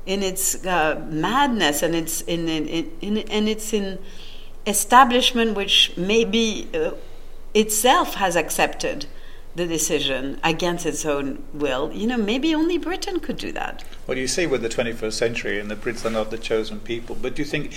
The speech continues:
Speaker 2: even if the U K were to stay in, inside the European Union, they would always be a difficult, reluctant, um, even obstructive member, 'cause they don't, they never have come to terms with the idea of, of the E U itself, but also of the U K membership of the E U?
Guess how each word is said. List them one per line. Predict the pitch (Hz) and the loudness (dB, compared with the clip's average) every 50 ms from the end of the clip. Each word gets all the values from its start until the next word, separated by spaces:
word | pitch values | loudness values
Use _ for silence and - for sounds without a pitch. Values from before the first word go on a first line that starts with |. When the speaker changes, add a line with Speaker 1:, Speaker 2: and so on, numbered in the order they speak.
| - - - - - - | -8 -8 -8 -8 -6 -4
Speaker 2:
even | 143 156 175 | -2 0 0
if | 175 - | 0 -2
the | - 139 | -2 -2
U | 123 120 120 | -2 -2 -4
K | 117 - 117 117 | 0 0 0 0
were | 117 117 110 117 117 117 | 0 -2 -2 -2 -2 -2
to | 113 - 107 | -4 -4 -6
stay | - - 117 110 107 101 | -2 0 0 2 2 0
in, | 104 - 113 104 101 | -2 -4 -6 -8 -8
inside | 95 - 107 98 - - 107 101 101 | -8 -8 -8 -8 -6 -6 -6 -4 -4
the | 104 | -6
European | 104 101 95 - - 104 101 | -6 -6 -6 -6 -8 -8 -6
Union, | 104 104 101 95 104 104 - - - - - | -6 -6 -6 -6 -6 -8 -8 -8 -10 -6 -2
they | - 123 | 0 0
would | 127 123 | 0 0
always | - 165 151 147 143 - | 0 0 0 0 -2 -2
be | - 135 123 117 | -4 -2 0 0
a | 113 | 0
difficult, | 110 - 120 - - - - 123 113 113 - | -2 -2 -6 -6 -8 -8 -6 -6 -6 -4 -4
reluctant, | 117 110 110 107 113 113 - - - 120 104 104 104 - - - - - - - - - - | -4 -2 0 0 -2 -2 -6 -6 -4 -4 -4 -4 -6 -8 -8 -8 -8 -10 -10 -10 -10 -8 -8
um, | 107 104 110 107 110 107 110 104 - - - | -6 -6 -6 -6 -8 -6 -6 -8 -8 -8 -6
even | - 151 147 143 120 | -4 -4 -2 -2 -2
obstructive | 117 113 - - - - 131 - - - 120 110 104 | -4 -2 -4 -2 0 0 0 0 -2 -6 -6 -4 -2
member, | 110 113 110 107 101 98 | -2 0 0 0 -2 -4
'cause | 95 - 107 | -4 -4 -4
they | 107 113 | -4 -2
don't, | 113 143 139 123 - - - - | 0 0 -2 -2 -6 -10 -8 -6
they | 135 131 131 | -4 -4 -2
never | 135 139 135 127 | 0 0 -2 0
have | - - 131 117 - - | 0 0 -2 -2 -2 -4
come | - - 123 117 110 | -4 -4 -4 -4 -4
to | - - | -6 -6
terms | - - 127 117 107 104 101 | -4 -2 -2 0 0 -2 -4
with | 107 104 95 | -6 -6 -6
the | 104 101 | -4 -4
idea | 98 101 101 104 104 104 101 101 - | -4 -4 -4 -4 -4 -4 -4 -6 -6
of, | - 113 101 98 - - - - - - - - - | -6 -6 -6 -6 -6 -8 -8 -8 -8 -8 -6 -6 -6
of | 104 104 | -4 -2
the | 113 | -2
E | 107 104 117 139 147 | -2 0 2 2 2
U | 143 | 2
itself, | 135 - - - 214 196 - | 0 0 4 4 6 6 4
but | - 110 | 4 2
also | 120 117 117 117 - 120 110 | 2 2 2 2 0 0 0
of | 104 95 | 0 -2
the | 95 107 | -4 -6
U | 110 107 | -6 -4
K | 110 113 104 | -4 -4 -4
membership | 104 117 123 127 117 107 107 - 110 101 - | -2 -2 -2 -2 -2 -2 -4 -4 -4 -6 -6
of | 92 87 | -8 -8
the | 90 92 | -8 -10
E | 90 - 104 90 87 - | -10 -10 -10 -10 -10 -10
U? | 90 | -10